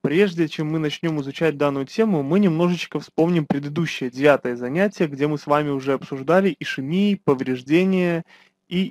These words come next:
инфаркты, как виды повреждений миокарда, но будем рассматривать их в несколько другом аспекте. Начнём мы с того, что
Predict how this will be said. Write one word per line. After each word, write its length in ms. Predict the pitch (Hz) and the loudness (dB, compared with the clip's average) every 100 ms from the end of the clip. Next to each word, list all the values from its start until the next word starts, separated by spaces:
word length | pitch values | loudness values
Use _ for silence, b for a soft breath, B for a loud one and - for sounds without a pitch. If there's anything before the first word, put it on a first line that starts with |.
| 151 | -4
инфаркты, 680 | 143 - 147 127 - - - | -8 -2 2 2 0 -16 -8
как 220 | 143 - | -6 -6
виды 240 | 151 160 160 | -6 -4 0
повреждений 680 | 139 127 127 127 151 165 147 | 0 0 -4 -2 -2 0 0
миокарда, 720 | 147 147 - 131 123 - - b b _ | -2 -2 2 2 2 -6 -12 b b _
но 120 | 180 | 0
будем 260 | 208 180 160 | 2 2 2
рассматривать 560 | 139 - 175 190 180 143 | 0 2 2 2 0 -2
их 140 | - | -6
в 20 | |
несколько 420 | 147 165 156 143 | -4 -4 -4 -4
другом 340 | 127 127 139 135 | -4 -2 -4 -4
аспекте. 540 | - - - _ - _ _ _ _ - b b _ | -8 -8 -8 _ -20 _ _ _ _ -20 b b _
Начнём 340 | 147 139 233 233 | -6 -2 2 2
мы 100 | 220 | 2
с 80 | - | 2
того, 240 | 160 226 | 2 2
что 520 | - - 160 175 - | 0 0 4 4 0